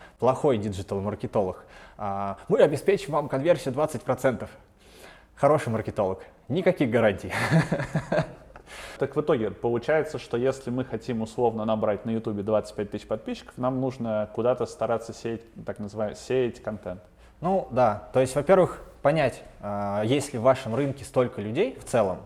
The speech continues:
Speaker 2: Ну, есть.
Speaker 1: Да, то есть,
Speaker 2: Точно
Speaker 1: если,
Speaker 2: знаю.
Speaker 1: например, там сообщество программистов сто тысяч человек, то четверть из них подписать на вас, а, ну, есть много вопросов, да, потому что есть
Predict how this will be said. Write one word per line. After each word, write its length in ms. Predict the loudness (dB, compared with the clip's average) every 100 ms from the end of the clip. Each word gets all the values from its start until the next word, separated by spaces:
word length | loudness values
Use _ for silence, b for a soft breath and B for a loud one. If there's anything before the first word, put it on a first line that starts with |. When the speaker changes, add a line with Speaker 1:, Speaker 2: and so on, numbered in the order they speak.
| -10
Speaker 2:
Ну, 160 | -8
есть. 340 | -4 -2 -4 -8 -2
Speaker 1:
Да, 180 | -2
то 120 | 0 -4
есть, 120 | -2
Speaker 2:
Точно 60 |
Speaker 1:
если, 140 | -2 -2
Speaker 2:
знаю. 120 | -4
Speaker 1:
например, 320 | -2 0 -2
там 180 | -2 -6
сообщество 440 | 2 2 2 -12
программистов 640 | -2 0 2 0 -2 -6 -14
сто 200 | 2 2
тысяч 220 | 2 -8
человек, 460 | -4 0 2 0 -4 B B
то 100 | -4
четверть 440 | 0 -2 0 0 0
из 140 | -2
них 200 | -4 -4
подписать 540 | -10 -8 0 0 0
на 80 | 0
вас, 320 | 2 2 0 B B B B -10
а, 480 | -2 0 2 0 0
ну, 80 | 0
есть 260 | 0 0
много 220 | -2 -2
вопросов, 480 | -2 -4 -4 -8 -12 -4
да, 120 | -4
потому 280 | -4 -6 -8
что 180 | -8 -6
есть 240 | -6 -8